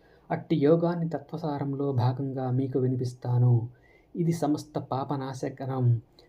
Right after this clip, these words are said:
దీనిని యోగి ఇటువంటి భావనతో, సంకల్పంతో ప్రారంభిస్తాడు. అది ఎలా అంటే,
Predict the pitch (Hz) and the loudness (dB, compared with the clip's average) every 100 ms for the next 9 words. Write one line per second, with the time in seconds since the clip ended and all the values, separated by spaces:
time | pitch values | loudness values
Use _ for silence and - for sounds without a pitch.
0 | - 131 151 160 147 127 151 170 175 - | -10 0 2 4 2 4 4 4 0 -4
1 | 131 175 165 165 160 123 127 143 139 131 | 0 2 4 2 2 2 2 0 -4 -4
2 | 135 123 143 156 165 151 143 131 131 123 | -6 -6 -6 -2 -4 -4 -8 -6 -8 -6
3 | 131 135 139 117 117 - 120 120 123 117 | -6 -4 0 0 -2 -2 2 6 8 6
4 | 110 - _ _ - - 123 123 120 117 | 4 -6 _ _ -20 -8 -4 -2 0 0
5 | 139 143 127 123 135 180 | 0 -2 -4 0 2 0